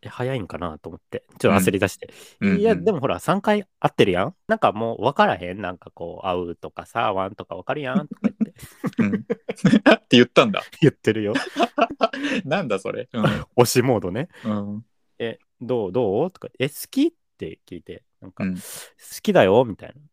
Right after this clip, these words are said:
Speaker 1: な。
Speaker 2: うん。
Speaker 1: 「え、え、好きなんだったら、え、え、いいやん」みたいな。
Speaker 2: うんうん。
Speaker 1: <laughs> キモい、キモい、キモい。「え、
Speaker 2: うん。
Speaker 1: え、え、童貞？」みたいな。
Speaker 2: うん。
Speaker 1: <laughs> 「え、もう好きだったらいいじゃん」みたいな。
Speaker 2: うん。
Speaker 1: <laughs> 余裕がないわ。
Speaker 2: 余裕ないね。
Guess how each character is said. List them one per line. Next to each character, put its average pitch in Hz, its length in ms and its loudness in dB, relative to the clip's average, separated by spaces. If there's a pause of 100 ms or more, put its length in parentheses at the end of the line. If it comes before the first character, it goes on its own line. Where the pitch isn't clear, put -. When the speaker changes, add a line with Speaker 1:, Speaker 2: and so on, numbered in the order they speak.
(140)
Speaker 1:
な。 - 80 0
Speaker 2:
う - 100 4
ん。 - 80 -6
Speaker 1:
「え、 214 80 -6 (120)
え、 180 80 -2
好 - 60 -14 (140)
き 294 140 -6
な 220 100 0
ん 151 40 -2
だ 127 80 2
っ - 60 -10
た 90 100 -4
ら、 90 80 -10 (260)
え、 165 220 4
え、 - 40 -6 (180)
い 175 160 4
い - 40 8
や 120 140 6
ん」 90 80 -6
み 87 80 -14
た 90 120 -12
い - 120 -16
な。 - 80 -18 (280)
Speaker 2:
う - 60 -6
ん - 20 12
う 226 60 10
ん。 - 20 2
Speaker 1:
<laughs> - 20 -2
キ 156 120 4
モ 127 100 6
い、 - 20 2 (160)
キ - 160 6
モ - 160 10
い、 147 100 4
キ 302 160 6
モ - 120 0
い。 175 120 4 (560)
「え、 160 400 -4
Speaker 2:
う 156 80 0
ん。 156 120 -4
Speaker 1:
え、 151 100 -2
え、 127 40 -6
童 120 240 -2
貞？」 165 260 0
み 131 60 -14
た - 80 -4
い - 40 -14 (400)
な。 - 80 -2
Speaker 2:
う 113 220 4
ん。 220 80 6
Speaker 1:
<laughs> - 80 -
「え、 156 180 6
も 147 120 2
う - 20 -2
好 - 80 -6
き - 120 2
だ 180 80 0
っ - 40 -12
た 113 100 -6
ら - 40 -8
い - 40 -12
い 135 120 -4
じ 110 100 -4
ゃ 113 80 -2
ん」 95 40 -4
み 90 60 -14
た 95 100 -10
い 87 60 -14
な。 104 120 -10 (2250)
Speaker 2:
う 95 80 -2
ん。 101 40 2
Speaker 1:
<laughs> - 320 2
余 123 180 4
裕 123 340 2
が 123 160 0
な 120 180 -2
い 107 80 -2
わ。 92 120 0
Speaker 2:
余 107 260 2
裕 101 180 0
な 98 160 0
い 90 100 -2
ね。 107 280 0